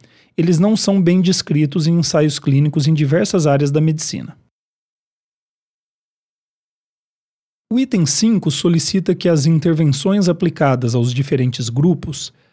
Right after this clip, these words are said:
seja o grupo controle ou o grupo recebendo intervenção, sejam descritas de maneira que permita ao leitor entender os procedimentos,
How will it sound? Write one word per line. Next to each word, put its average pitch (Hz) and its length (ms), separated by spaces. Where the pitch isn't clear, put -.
seja 285 280
o 202 40
grupo 180 240
controle 147 760
ou 160 220
o 165 40
grupo 151 320
recebendo 127 540
intervenção, 151 840
sejam 226 440
descritas 180 580
de 165 80
maneira 175 380
que 180 100
permita 180 500
ao 175 100
leitor 143 640
entender 180 540
os 180 140
procedimentos, 190 1040